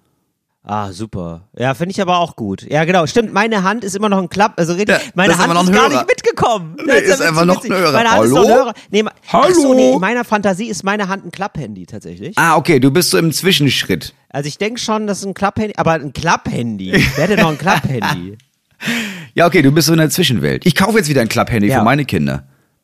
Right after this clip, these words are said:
Speaker 2: Weil die fahren jetzt irgendwann
Speaker 1: Äh,
Speaker 2: alleine Fahrrad zur
Speaker 1: ja.
Speaker 2: Schule, mein Sohn, und soll
Speaker 1: Okay.
Speaker 2: er sich irgendwie melden können und der kriegt definitiv
Speaker 1: Ja.
Speaker 2: kein Smartphone, also kriegt er so ein altes
Speaker 1: Ja.
Speaker 2: Klapphandy, wo, ohne Internet.
Speaker 1: Also, ähm, Moritz, da muss ich jetzt aber ganz kurz mal, ich als, ähm,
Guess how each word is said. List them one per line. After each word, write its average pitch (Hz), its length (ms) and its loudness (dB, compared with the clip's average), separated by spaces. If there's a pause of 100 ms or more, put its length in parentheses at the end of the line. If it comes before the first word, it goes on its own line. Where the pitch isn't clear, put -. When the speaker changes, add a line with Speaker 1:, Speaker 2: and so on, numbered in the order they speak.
(320)
Speaker 2:
Weil 95 140 2
die 107 80 0
fahren 131 180 2
jetzt 120 140 0
irgendwann 120 260 4
Speaker 1:
Äh, 123 120 4
Speaker 2:
alleine 117 280 2
Fahrrad 127 340 2
zur 95 100 0
Speaker 1:
ja. 98 60 -2
Speaker 2:
Schule, 139 280 0
mein 101 160 0
Sohn, 98 320 -2 (160)
und 104 140 0
soll 107 180 4
Speaker 1:
Okay. 110 80 4
Speaker 2:
er 101 60 2
sich - 100 2
irgendwie 104 160 2
melden 117 320 2
können 98 260 0
und 98 160 -4
der 98 80 0
kriegt - 240 -4
definitiv 104 320 2
Speaker 1:
Ja. 104 60 0
Speaker 2:
kein 107 100 2
Smartphone, 98 500 0
also 104 220 0
kriegt - 240 -2
er 127 80 4
so 107 80 -2
ein 104 80 0
altes 110 320 2
Speaker 1:
Ja. 113 80 0
Speaker 2:
Klapphandy, 76 580 -2 (440)
wo, 92 120 -2 (100)
ohne 131 200 4
Internet. - 480 -6 (300)
Speaker 1:
Also, 143 360 2 (280)
ähm, 143 260 0
Moritz, 147 300 0
da 139 80 2
muss 160 180 0
ich 175 80 -4
jetzt 160 160 -2
aber 151 160 2
ganz 156 260 -2
kurz - 340 -2
mal, 151 200 2 (100)
ich 170 220 0
als, 151 340 -2
ähm, 131 500 0